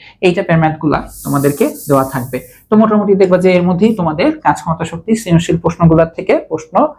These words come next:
দেওয়া থাকে। তো খুব বেশি এইগুলাতে ফোকাস রেখে তোমরা কি করবা বলো তো, প্র্যাকটিস করবা।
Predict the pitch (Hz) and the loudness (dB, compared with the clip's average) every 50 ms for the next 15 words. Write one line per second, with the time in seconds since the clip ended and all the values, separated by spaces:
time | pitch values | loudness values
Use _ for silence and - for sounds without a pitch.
0 | _ _ _ _ _ _ 147 135 139 156 214 - - - _ _ _ _ _ - | _ _ _ _ _ _ 0 2 4 4 2 0 -2 -8 _ _ _ _ _ -10
1 | 139 123 - 123 - - - - _ - 175 - 214 202 170 180 175 175 - 190 | -10 -6 -6 -8 -8 -10 -18 -6 _ -4 0 2 2 2 2 0 -2 0 0 0
2 | 180 175 175 170 175 170 160 160 - - 160 - 175 170 - - 185 180 - 254 | 0 2 4 2 2 2 0 -6 -4 -4 -4 -4 -4 -8 -6 -8 -8 -4 -2 -4
3 | 285 277 - 170 165 165 - 180 170 - 170 147 139 143 147 147 156 - 226 269 | -4 -4 -6 -6 -6 -6 -6 -8 -4 -2 0 0 2 0 0 -2 -2 0 0 0
4 | 277 - - - - 139 - - - 143 135 127 - - | 2 0 -2 -2 -2 -14 -12 -2 -2 0 0 0 -2 -4